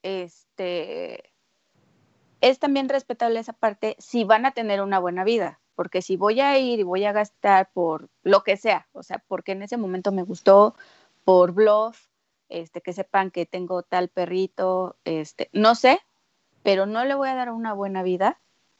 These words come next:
entonces ahí es donde, pues, la puerca torció el rabo, porque ya no está padre, digo, es muy respetable, porque también,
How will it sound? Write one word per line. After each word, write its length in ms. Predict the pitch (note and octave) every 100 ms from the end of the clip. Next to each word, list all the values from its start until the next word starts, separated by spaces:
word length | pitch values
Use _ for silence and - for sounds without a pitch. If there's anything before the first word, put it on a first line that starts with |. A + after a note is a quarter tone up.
| _
entonces 560 | F3+ F3 F#3+ G3+ G#3+ G#3
ahí 320 | G3 F#3+ A3
es 160 | G#3+ G#3+
donde, 500 | A3 G#3+ F3+ E3+ - _ _ _ _ _
pues, 140 | -
la 120 | C#3+ C3
puerca 300 | - - -
torció 280 | G#3 F#3+ A3
el 60 |
rabo, 240 | A#3 C4 G#3+ _ _ _ _ _ _ _ _ _
porque 480 | F#3+ E3+ - F3+ F3+
ya 280 | G3 G3+ A3+
no 140 | A#3
está 220 | A#3+ D4
padre, 440 | C#4+ C4+ B3+ F#3+ F3
digo, 260 | F3 D#3+ -
es 180 | A3+ B3
muy 180 | C#4+ D4
respetable, 580 | D4 - A3 G#3+ F#3+ -
porque 260 | - -
también, 460 | - F#3 G#3+ A3+